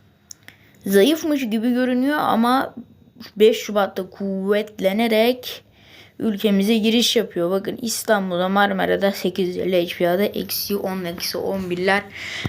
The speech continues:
mevcut. Daha sonra bu soğuk ülkemiz genelinde kalarak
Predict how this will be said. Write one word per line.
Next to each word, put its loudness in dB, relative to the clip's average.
mevcut. 0
Daha 8
sonra -2
bu 0
soğuk -4
ülkemiz 2
genelinde 2
kalarak 2